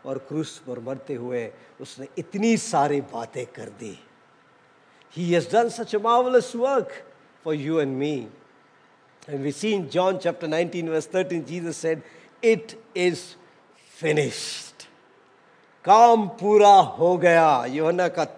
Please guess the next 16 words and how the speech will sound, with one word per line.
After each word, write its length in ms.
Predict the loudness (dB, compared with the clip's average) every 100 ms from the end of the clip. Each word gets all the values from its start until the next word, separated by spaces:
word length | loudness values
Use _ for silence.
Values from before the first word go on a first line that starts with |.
| -10
उन्नीसवाँ 460 | -4 -2 -4 -2 -2
अध्याय 180 | -2
तीसवाँ 400 | -4 -6 -10 -6
वचन, 480 | -6 -4 -2 -2 -2 -12 -20 _ _ _ -12
"और 100 | -8
उसने 320 | -8 -6 -6
सर 300 | -6 -6 -6
झुकाकर 560 | -4 -6 -2 -2 -2 -6
अपने 460 | -8 -8 -6 -6 -10 -18 _ _ _
प्राण 340 | -6 -4 -4
दे 320 | -6 -10 -14 -12
दिए।" 380 | -10 -12 -14 -20 _ _ _ _ _
He 200 | -20 -8
bow 220 | -4 -2
his 160 | -2 -6
head 360 | -12 -12 -12